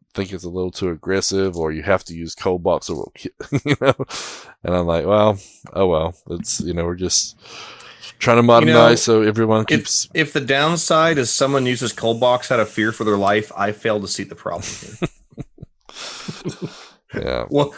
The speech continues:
Speaker 2: what are you saying is the problem, man?
Speaker 1: Yeah. And then, uh, James Moberg had a blog post, um, saying he found a bug with, uh, Adobe Cold Fusion's add column error.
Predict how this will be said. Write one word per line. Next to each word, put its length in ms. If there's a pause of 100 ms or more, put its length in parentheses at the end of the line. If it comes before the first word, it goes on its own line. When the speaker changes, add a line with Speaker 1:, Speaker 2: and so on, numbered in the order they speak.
Speaker 2:
what 160
are 60
you 80
saying 320
is 80
the 80
problem, 440
man? 200 (1080)
Speaker 1:
Yeah. 280 (520)
And 100
then, 100
uh, 240 (120)
James 340
Moberg 640
had 140
a 120
blog 400
post, 440
um, 300
saying 280
he 40
found 300
a 40
bug 380
with, 240
uh, 400
Adobe 400
Cold 220
Fusion's 580
add 300
column 420
error. 380